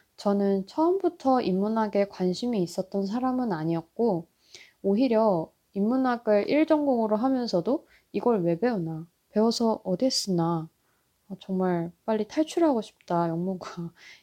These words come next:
이러면서 방황을 많이 했던 사람이었어요. 그래서 인문학에 흥미를 못 느끼던 사람이 인문학의 중요성을 이렇게 역설하고 있는 모습을, 어, 방금 들으신 건데요.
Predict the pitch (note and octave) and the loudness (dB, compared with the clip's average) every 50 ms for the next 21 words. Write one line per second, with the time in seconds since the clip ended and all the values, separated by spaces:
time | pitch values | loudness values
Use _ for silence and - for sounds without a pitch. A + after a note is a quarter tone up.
0 | _ _ - G3+ A3 A#3 A#3+ A#3 A3+ A3+ A3 - - - G3+ G#3 A#3+ C4 C4+ C4 | _ _ -4 -2 0 2 2 0 0 -2 -4 -6 -2 -2 2 2 4 2 2 2
1 | B3+ A#3+ A#3 G#3+ F3+ F3 E3+ F3+ F#3+ G#3 C4 C#4 - _ - A3 G#3 G#3 G#3 G#3 | 0 0 0 0 0 0 0 2 2 0 0 -2 -4 _ 0 0 2 2 0 0
2 | G3 A#3 B3 C4 C4 A#3+ G#3 F3 D#3+ - - - D#3 D#3+ E3+ E3+ D#3 E3 _ _ | 0 0 2 2 2 2 0 0 -2 -4 -6 -6 -2 0 0 0 -2 -4 _ _
3 | _ _ _ _ - - - - - - - - - _ _ _ - - G#3+ - | _ _ _ _ -20 -20 -20 -20 -20 -20 -20 -20 -20 _ _ _ -2 -2 0 2
4 | - G3+ F#3+ F3+ - F#3 F#3+ G#3 A#3 C#4+ C#4+ C#4+ C#4 C4+ C4+ C4 B3+ B3 A#3 G#3+ | 4 4 4 4 2 -2 0 0 0 2 2 4 4 4 2 2 2 0 0 2
5 | B3 D4 D4+ D#4+ E4+ D#4+ D4+ A#3+ F3+ F3 F#3 F#3 G3+ A#3 C4 - - A#3 - F#3+ | 2 4 4 6 6 6 6 4 4 2 2 2 2 0 -2 -2 -4 -2 0 0
6 | F#3 F3+ - - A#3 A3+ A3 G#3 F3 E3 E3+ F#3 F3 D#3+ D#3 _ _ _ _ - | 0 0 -2 -2 0 0 2 2 2 0 0 0 -2 -4 -8 _ _ _ _ -2
7 | F#3+ G3+ G#3+ G3 F#3 G#3+ G3 F#3 F3+ - - - G3+ G#3 G#3 G3+ - - G3+ F#3+ | 2 4 4 4 4 4 2 0 -4 -6 -4 -2 0 0 0 0 0 0 2 4
8 | F#3 F3+ F3 E3 E3 E3+ - - F#3 E3 D#3 - - - - C#4 C#4 C#4 B3+ A#3 | 4 4 4 4 2 0 -2 -2 0 0 0 -2 -2 2 4 6 6 6 6 6
9 | A3+ G#3 G3 F#3 F3+ F3+ F3 E3+ E3 E3 E3 - - - - G3+ G#3 A3+ A#3+ A#3 | 4 2 2 2 0 0 0 0 -2 -2 -4 -6 -10 -8 -2 0 0 0 0 -2
10 | - - - - - - - - _ - E3 D#3 D#3 D3+ - G3 F#3+ F#3 F3+ F3 | -10 -18 -16 -16 -16 -18 -20 -18 _ -6 -2 -2 -2 -2 -2 -2 0 0 0 -2
11 | E3 - G3+ G3+ G#3+ G3 - G3 F3+ E3+ D#3+ D#3+ D#3+ D#3+ E3+ G#3 G#3+ F3+ D#3 D#3+ | -2 -2 -2 0 0 -2 -2 -6 -6 -4 -6 -4 -4 -2 -2 0 0 0 -2 -6